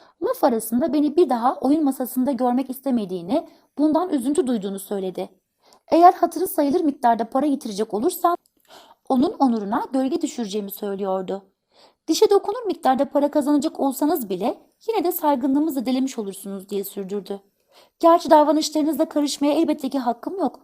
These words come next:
ama sizin de kabul etmeniz gerekir ki." Her zamanki gibi sözünü yarıda kesti. Ben de her zamanki soğuk bir tavırla karşılık vererek elimde çok az miktarda para olduğunu, bu yüzden de hatırı sayılır bir para yitirmenin söz konusu olamayacağını söyledim.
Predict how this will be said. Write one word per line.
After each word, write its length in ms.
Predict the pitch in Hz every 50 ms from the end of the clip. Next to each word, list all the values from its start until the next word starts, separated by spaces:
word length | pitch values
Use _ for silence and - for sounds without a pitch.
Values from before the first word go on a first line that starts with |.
| _ _ _
ama 180 | - 214 226 226
sizin 340 | 220 - 233 208 262 339 330
de 60 | 320
kabul 280 | 330 - 269 233 247 269
etmeniz 380 | 254 262 - 214 208 196 190
gerekir 420 | - 220 202 208 202 - 294 294 302
ki." 360 | - 285 269 285 - - _ _ _ _ _ _ - _ _ _
Her 220 | - 453 466 453
zamanki 420 | 320 262 277 247 233 233 233 240
gibi 180 | 202 247 240 285
sözünü 320 | - - 262 214 233 277
yarıda 240 | 269 247 220 214 220
kesti. 480 | 226 - 202 196 - - - - 196 190 _ _ _ _ _ _ _ _ _
Ben 180 | - 294 294 269
de 60 | 285
her 200 | 277 302 349 359
zamanki 420 | 311 247 269 247 240 226 233 - 226
soğuk 340 | - - 294 330 - -
bir 60 | 247 226
tavırla 340 | - 233 233 233 240 226
karşılık 480 | 226 - 233 220 233 - - 269 - -
vererek 440 | 202 226 240 196 185 202 - - _ _ _ _ _ _ _ _ -
elimde 320 | 302 320 339 339 339 359 349
çok 220 | - 415 403 -
az 180 | 302 285 240 226
miktarda 460 | 262 - - - 262 262 254 294 294
para 200 | - 269 285 294
olduğunu, 600 | 240 226 202 190 180 190 180 170 208 277 311 - - _ _ _ -
bu 80 | 320 370
yüzden 360 | 415 349 254 262 247 240 233
de 40 | 254
hatırı 320 | 233 262 254 - 262 311
sayılır 360 | - - 294 285 285 359 330
bir 160 | 294 254 247
para 120 | - 285 285
yitirmenin 420 | 269 254 - - 233 220 208 240
söz 280 | 254 - - 320 - -
konusu 280 | - 277 277 269 -
olamayacağını 480 | - 294 311 269 254 196 214 202 185 196
söyledim. 480 | - - 202 190 175 175 - - 208